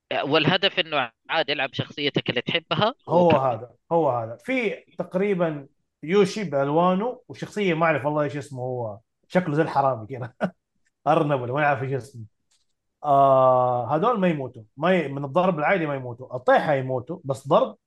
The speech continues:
Speaker 2: ما يموتوا. وال-، ال-، ال-، الماشروم والأشياء دي ما تسوي فيهم أي شيء،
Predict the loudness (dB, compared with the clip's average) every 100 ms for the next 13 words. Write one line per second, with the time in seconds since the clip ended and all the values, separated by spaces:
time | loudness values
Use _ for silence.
0 | _ -4 -4 -6 -10 -16 _ _ _ _
1 | _ -4 -4 -4 -8 -10 -10 -14 -18 -14
2 | -12 -12 -12 -10 -10 -12 -16 -20 _ -6
3 | 2 2 2 0 -2 -4 -4 -4 -2 -2
4 | -2 -4 -4 -6 -4 -6 -4 -6 -6 -10
5 | -14